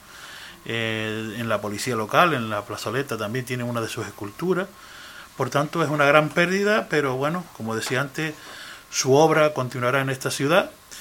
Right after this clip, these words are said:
y, y bueno, siempre estará con nosotros. Es un hijo también de otro gran artista.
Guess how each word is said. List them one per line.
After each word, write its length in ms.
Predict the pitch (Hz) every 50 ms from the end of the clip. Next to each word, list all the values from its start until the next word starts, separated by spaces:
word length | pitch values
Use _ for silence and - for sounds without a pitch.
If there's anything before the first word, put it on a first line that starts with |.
| - - - - - - - - - -
y, 800 | 165 151 147 143 135 131 127 123 123 120 117 113 117 117 117 - 170
y 80 | 123
bueno, 260 | 120 120 123 120 117 110 -
siempre 280 | - - 135 127 127 131
estará 280 | - - 123 127 127
con 160 | - 131 123
nosotros. 600 | 120 120 117 - - 156 156 151 170 196 220 202 - - - - - - - - -
Es 220 | - 123 120 110 113
un 420 | 123 120 120 117 113 110 110 110 123
hijo 200 | 131 127 135 123
también 380 | - 113 110 117 131 131 123
de 60 | 117 120
otro 240 | 127 123 - 117
gran 240 | 110 123 127 123 123
artista. 640 | 117 113 113 - - 165 156 165 - - 202 226